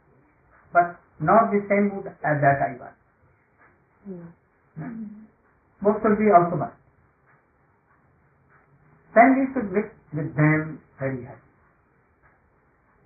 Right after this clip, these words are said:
Speaker 1: If a person is of Daksh bhav, and he cannot go up to Daksh bhav, but I want something more,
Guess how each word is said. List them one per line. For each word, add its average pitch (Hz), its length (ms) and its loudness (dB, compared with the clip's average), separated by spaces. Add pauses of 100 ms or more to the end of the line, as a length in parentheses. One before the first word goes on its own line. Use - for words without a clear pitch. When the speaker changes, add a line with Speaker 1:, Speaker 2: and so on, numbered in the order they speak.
(160)
Speaker 1:
If 208 180 0
a 202 140 2
person 190 300 0 (200)
is 165 120 -4
of 147 160 0 (1160)
Daksh 175 280 2 (120)
bhav, - 160 -10 (920)
and 202 260 -2
he 208 60 0 (100)
cannot 220 320 2 (400)
go 165 220 0
up 175 240 4 (960)
to - 80 -14
Daksh - 400 -8
bhav, - 200 -18 (2750)
but 170 80 0
I 175 260 6
want 208 260 4
something 185 340 -6
more, 139 300 -2